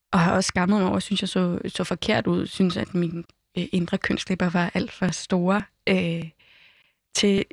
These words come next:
i dag, hvor jeg står nu, og jeg slet ikke tænker over det, og jeg synes, den er lige så naturlig som min armhule, og, øh, og, og den her rejse, jeg har været på, det er jo helt sikkert også, fordi jeg er blevet eksponeret og set så mange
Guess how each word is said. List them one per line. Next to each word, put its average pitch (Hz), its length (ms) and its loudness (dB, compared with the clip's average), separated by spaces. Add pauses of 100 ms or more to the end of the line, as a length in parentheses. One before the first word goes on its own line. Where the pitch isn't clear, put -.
i - 100 -2
dag, 202 280 2
hvor 214 120 2
jeg 190 120 2
står 208 220 0
nu, 208 340 2
og 190 160 0
jeg 180 100 -2
slet - 220 -4
ikke 220 120 -2
tænker 202 300 0
over 202 240 2
det, 196 100 -4
og 208 40 -2
jeg 190 100 0
synes, 185 280 0
den 190 240 0
er 185 120 0 (140)
lige 202 120 0
så 214 120 0
naturlig 185 520 0
som 185 160 0
min 180 160 0
armhule, 196 600 0
og, 185 420 -2
øh, 180 80 -6 (800)
og, 202 180 2 (540)
og 196 120 2 (680)
den 208 140 4
her 214 140 2
rejse, 190 260 2
jeg 240 60 2
har 196 40 0
været 185 220 0
på, 190 140 -2
det 196 120 0
er 202 40 4
jo 196 100 2
helt 220 220 -2
sikkert 196 160 -2
også, 190 120 0
fordi 196 140 -2
jeg 202 80 2
er 185 40 0
blevet 180 440 -2
eksponeret 202 560 0
og 185 80 -4
set - 280 -4
så 214 100 0
mange 185 340 0